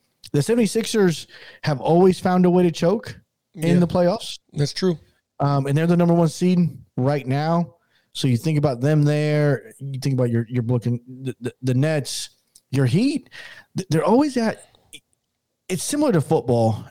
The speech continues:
Speaker 1: in the sense of defense wins championships.
Speaker 2: Yes. That's
Speaker 1: Right.
Speaker 2: dope.
Speaker 1: And the Heat are a team that can find a way to grind out the clock,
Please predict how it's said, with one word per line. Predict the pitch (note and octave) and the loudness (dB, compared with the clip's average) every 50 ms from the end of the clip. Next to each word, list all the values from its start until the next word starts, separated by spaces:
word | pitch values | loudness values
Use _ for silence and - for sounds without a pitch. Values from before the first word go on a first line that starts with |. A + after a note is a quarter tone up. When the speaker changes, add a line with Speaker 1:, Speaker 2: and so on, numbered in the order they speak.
| _ - | _ -2
Speaker 1:
in | C#3 C3+ | 0 0
the | B2 | 0
sense | A#2 - - C#3+ C3+ B2+ - - | 0 0 0 0 0 0 -2 -2
of | - C3 B2+ B2 B2 A#2+ A#2 A2+ G#2+ G#2+ - - _ - | -2 -2 0 2 2 2 2 0 0 -2 -8 -14 _ -6
defense | - E3 F3 D#3 - E3+ D#3+ C#3+ - | -2 0 0 0 2 2 0 0 0
wins | B2 A#2+ C3 C3+ C3+ C3 B2+ A#2 A2 - - - - - _ _ _ _ _ - | 0 2 2 2 4 4 2 2 0 -2 -6 -12 -14 -16 _ _ _ _ _ -10
championships. | - - C#3+ A#2 - G2+ G2 F2+ - - - - - - - - | -6 -2 -2 -2 -2 -2 -4 -4 -6 -8 -10 -10 -10 -10 -12 -10
Speaker 2:
Yes. | C#3 C#3+ C#3+ C#3 B2+ - - - _ _ _ _ _ _ _ _ _ - | -6 -4 -4 -4 -4 -6 -12 -18 _ _ _ _ _ _ _ _ _ -4
That's | C3 B2+ | -2 -2
Speaker 1:
Right. | B2+ C3 | 0 0
Speaker 2:
dope. | C#3 C3+ C3 - _ - | -4 -6 -6 -10 _ -4
Speaker 1:
And | D3 C#3 C#3+ | -2 0 2
the | C3+ A#2+ A#2 - | 0 0 0 0
Heat | F#3+ G3+ G#3+ G#3 - - - - - _ _ - - - - _ - | 0 0 0 0 -4 -8 -12 -12 -14 _ _ -20 -20 -20 -20 _ -4
are | C#3 C3+ C#3 C3+ | -2 0 2 2
a | B2+ A#2 | 0 -2
team | - - - - E3+ E3+ E3+ E3 E3 D3+ C#3 | -4 -6 -2 0 2 2 4 4 2 2 2
that | C#3 B2 | 0 0
can | - B2+ A2+ | 0 -2 -2
find | G2+ C3+ A#2+ - C#3 C#3 D3 D#3+ F3 F#3+ G#3 | -4 -4 -2 -2 0 2 2 2 2 2 2
a | G3+ | 2
way | G3 F3 D#3 B2 A2 G#2+ G#2+ G#2 G#2 G#2+ G#2 G#2 - _ _ _ _ _ _ _ _ _ _ - | 2 2 2 2 2 2 0 0 0 0 0 -2 -4 _ _ _ _ _ _ _ _ _ _ -8
to | - A#2+ A2+ | -4 -4 -2
grind | A#2 A#2+ A#2 A2 A#2 B2 A#2+ C3 D3 D3+ D3 C#3+ | 0 0 0 2 2 2 0 0 2 2 2 2
out | C#3+ C#3+ C#3 C#3+ | 2 0 -2 -2
the | - C3 | -4 -6
clock, | - C3 A#2 A2 A2 G#2 G2 - - - - | -2 -2 -2 -2 -2 -4 -6 -6 -10 -16 -18